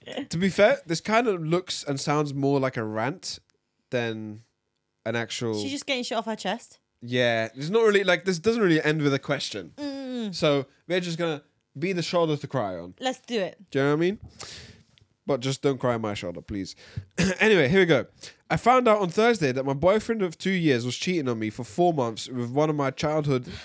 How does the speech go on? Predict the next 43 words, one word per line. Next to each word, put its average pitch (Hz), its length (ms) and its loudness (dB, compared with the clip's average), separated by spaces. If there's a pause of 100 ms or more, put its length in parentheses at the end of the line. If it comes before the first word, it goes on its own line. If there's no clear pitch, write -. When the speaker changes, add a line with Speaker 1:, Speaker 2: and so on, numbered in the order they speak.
Speaker 1:
ex - 400 0
best 131 360 -2
friends. 101 520 -4 (500)
And 139 140 2
it 156 40 4
was 151 140 2
completely 185 640 0
and 156 180 2
utterly 151 380 0
wrecked 127 460 -2
me. 80 220 -12 (480)
In 147 120 0
all 226 240 4
honesty, 147 400 2
I 127 80 2
don't 175 200 4
know 180 140 2
if 147 160 2
I'll 135 140 2
be, 135 280 0
uh, 123 260 2 (280)
if 139 140 -4
I'll 139 180 2
ever 175 220 0
be 156 180 2
able 143 240 2
to 123 140 -4
recover 120 340 -2
from 101 200 -8
this. 95 300 -10 (200)
I 123 60 0
loved 180 260 2
him 180 160 0
and 139 120 -2
trusted 165 380 -2
him 127 140 -2
so 196 280 2
much. 113 400 -6 (220)
Our 143 160 4
relationship 175 540 0
was 139 160 -4
literally 165 340 0
perfect, 123 540 2